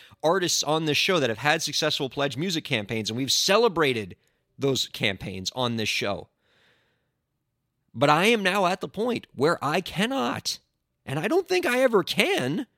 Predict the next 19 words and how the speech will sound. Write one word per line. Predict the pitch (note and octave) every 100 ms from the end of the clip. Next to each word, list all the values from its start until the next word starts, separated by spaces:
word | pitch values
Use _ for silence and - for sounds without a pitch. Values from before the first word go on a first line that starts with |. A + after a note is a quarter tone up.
| _ _ _ _ _ _ _ -
advise | D#3+ A#2 B2 E3 G#3
an | -
artist | A#2+ A2+ - -
to |
use | D#3+ A#2 C#3
Pledge | - G#2 B2 A2+
Music | G#2 G#2+ C#3+
for | -
a | F#3
crowdfunding | - D4+ - D4+ F3
project | C3 A#2 G#2 G2+
anymore. | G2 F#2+ F2 - - _ _ _ _ _ _ -
Artists, | F#3 G#3+ B2+ - - - _ _ _ _ _ -
use | G3 A3+
Kickstarter, | - F#3 - D3 C#3+ C#3+ C#3+ _ _ -
use | C#3+ G#3+ G3+
Indiegogo, | G3+ F3+ C#3+ C#3+ D#3 D3+
use | C#3 A3
Patreon. | - F#3 G#3 G#3+ E3 G#2+ F2+ G2+